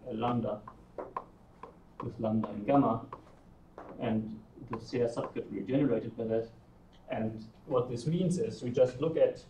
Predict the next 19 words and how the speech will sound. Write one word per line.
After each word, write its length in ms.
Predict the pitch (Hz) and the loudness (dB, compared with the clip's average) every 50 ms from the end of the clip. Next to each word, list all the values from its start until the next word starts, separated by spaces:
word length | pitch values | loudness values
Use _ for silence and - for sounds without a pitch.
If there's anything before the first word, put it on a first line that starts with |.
| - - | -8 4
all 220 | - 127 135 147 | 8 10 10 10
the 140 | - 131 135 | 8 6 2
objects 460 | - - - - - - - - - | 2 0 0 2 2 2 2 2 -2
of 100 | - - | -4 -4
the 80 | - - | -4 -2
category 540 | - - - - 147 131 120 120 123 123 - - - - - - | 2 2 2 2 2 0 0 0 0 -2 -4 -8 -18 -20 -20 -8
with 160 | - 123 123 | -6 -4 -2
all 220 | 151 147 143 143 143 | 2 4 4 4 4
the 80 | 151 | 2
composition 600 | - - 156 127 127 127 123 156 165 - 151 143 - | 0 -2 -4 -2 -2 0 0 0 0 0 -2 -2 0
factors 560 | 120 113 - - 147 123 117 - - - - - - - - - | -2 -2 -2 2 2 2 2 0 -4 -10 -16 -20 -20 -20 -8 -2
indexed 540 | 156 147 147 131 123 113 - - - - - | 2 2 4 4 4 2 0 -8 -14 -12 -4
by, 460 | 131 123 113 110 110 110 113 - - - - - - - - | 2 4 6 6 6 4 2 2 -2 -8 -14 -20 -20 -8 -4
by 240 | 113 110 113 113 120 | 0 0 0 0 0
elements 320 | 117 110 110 107 110 107 | 0 -2 -2 -4 -6 -8
from 280 | - - 110 104 101 98 | -10 -12 -12 -12 -10 -10
this 160 | 110 104 - | -10 -10 -12
set. 260 | - - - - - - - - - - | -10 -10 -10 -10 -10 -18 -20 -20 -20 -14
Okay, 200 | - - - - | -10 -10 -10 -10